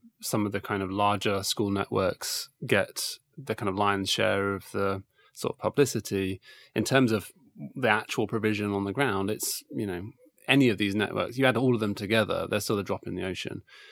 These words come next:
And what's striking is actually not, even though the kind of, um, discussion is often around, are some of them too big and this kind of thing,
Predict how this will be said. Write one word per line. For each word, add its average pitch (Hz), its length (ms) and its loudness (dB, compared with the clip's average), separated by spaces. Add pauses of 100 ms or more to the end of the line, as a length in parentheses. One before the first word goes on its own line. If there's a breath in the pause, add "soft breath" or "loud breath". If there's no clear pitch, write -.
(160 loud breath)
And 113 120 4
what's 113 160 2
striking 107 680 2
is 113 200 0
actually 113 320 0
not, 107 480 2
even 117 240 2
though 104 140 2
the 98 100 -4
kind 101 260 -2
of, 95 220 -6 (1000 soft breath)
um, 98 220 -4
discussion 104 460 0
is 98 100 -4
often 104 240 -4
around, 95 380 -4 (460)
are 101 120 -2
some 107 200 -2
of 98 40 -4
them 95 140 -4
too 104 160 -4
big 135 320 6
and 107 120 0
this 101 120 -2
kind 98 180 -4
of 98 80 -6
thing, 101 440 0